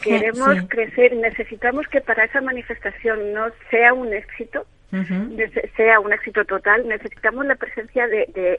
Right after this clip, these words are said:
Speaker 2: de muchísimas asociaciones, de muchísimas personas que se sientan, eh, eh, que se interesen y, y,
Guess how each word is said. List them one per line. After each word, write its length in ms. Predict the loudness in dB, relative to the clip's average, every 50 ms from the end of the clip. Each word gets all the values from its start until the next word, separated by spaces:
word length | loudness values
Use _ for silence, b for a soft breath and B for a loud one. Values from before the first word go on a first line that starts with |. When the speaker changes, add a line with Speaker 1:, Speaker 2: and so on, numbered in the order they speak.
| -4 -6
Speaker 2:
de 120 | -8 -8 -8
muchísimas 520 | -8 -10 -12 -12 -12 -10 -8 -6 -6 -6 -6
asociaciones, 680 | -8 -12 -12 -10 -10 -10 -8 -4 -4 -4 -4 -4 -6
de 120 | -6 -8
muchísimas 520 | -8 -8 -12 -14 -16 -16 -12 -8 -8 -8 -8
personas 400 | -8 -14 -14 -10 -4 -4 -4 -4 B B B B B B B -4
que 100 | -4 -4
se 160 | -2 -2 -6 -6 -2
sientan, 460 | -2 -2 -2 -2 0 2 4 4 4 2 -2 B B B B B _ 2
eh, 300 | 4 6 6 6 6 4 2
eh, 40 | 2
que 140 | 0 -6 -4
se 120 | -4 -8
interesen 640 | -8 -6 -4 0 0 0 0 2 2 2 2 2 0 -6
y, 40 | -6
y, 520 | -4 -2 -4 -4 -4 -6 -6 -6 -6 -8